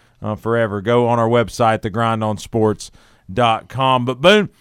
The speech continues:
uh, kinda stay on the basketball track. The Lady Vols finish up their regular season yesterday, uh, against Auburn, got the victory. It wasn't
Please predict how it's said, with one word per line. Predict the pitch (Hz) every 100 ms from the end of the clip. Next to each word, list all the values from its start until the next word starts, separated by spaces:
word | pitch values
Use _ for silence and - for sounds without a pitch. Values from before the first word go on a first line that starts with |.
| - _ -
uh, | 139 151
kinda | 220 262
stay | - 226 240
on | 208
the |
basketball | 175 208 - 190 165 147
track. | 160 175 110
The | 160
Lady | 180 220
Vols | 190 202 -
finish | 185 196 147
up | 185 185
their | 175
regular | 180 165 165
season | 147 160 139 147
yesterday, | 151 147 143 139 147 180 - _ _ -
uh, | 131 123
against | 135 160 170 -
Auburn, | 147 165 175 214 208
got | 170 180
the | 170
victory. | 151 180 202 233 208
It | 156 165
wasn't | 226 196 214 127